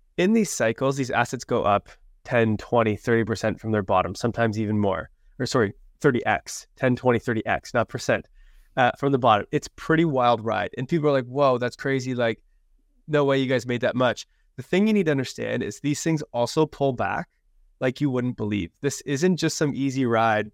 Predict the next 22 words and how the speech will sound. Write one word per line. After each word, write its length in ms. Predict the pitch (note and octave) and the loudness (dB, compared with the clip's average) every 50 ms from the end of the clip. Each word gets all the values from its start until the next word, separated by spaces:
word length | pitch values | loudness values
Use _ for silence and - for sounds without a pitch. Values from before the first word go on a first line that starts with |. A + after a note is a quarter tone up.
| _ _ _ _ - | _ _ _ _ 0
now 320 | C3+ C3+ C3 C3 C3 C3 | 2 4 4 4 4 2
until 180 | B2 - - B2 | 0 -2 -2 -2
that 180 | B2 - - | -2 -2 -2
three 200 | - - C#3 C3 | -4 -4 -4 -4
point 260 | - - B2+ A#2+ G#2+ | 0 -2 -2 -2 0
five 240 | - B2 A#2 A#2 A2 - | 0 2 2 2 0 0
X 280 | A2 A#2+ - - - | -2 -4 -4 -4 -8
from 160 | - B2+ B2 | -6 -6 -6
its 100 | G#2+ - | -6 -8
previous 320 | - - E3 D#3 C#3 B2+ C#3 | -6 -2 0 0 0 0 0
all-time 260 | C3+ B2+ C3+ B2+ A#2+ | -2 0 -2 -4 -2
high, 280 | A#2+ B2+ C3 B2+ B2 A2+ | 0 0 2 2 2 2
and 100 | A#2+ B2 | 0 -2
then 80 | A#2+ | -2
you 80 | A#2+ A2+ | -4 -4
just 180 | A#2 A2 - | -6 -6 -4
sell 200 | - C#3 C3 B2 | 0 2 2 2
the 60 | B2 A#2 | 0 -2
top 280 | - A#2+ A#2 A2 - | 0 0 0 0 0
and 80 | A2+ G#2+ | -2 -4
you're 100 | G#2 E2 | -2 -2
out. 220 | A2+ A2 G2+ - | -2 -4 -4 -6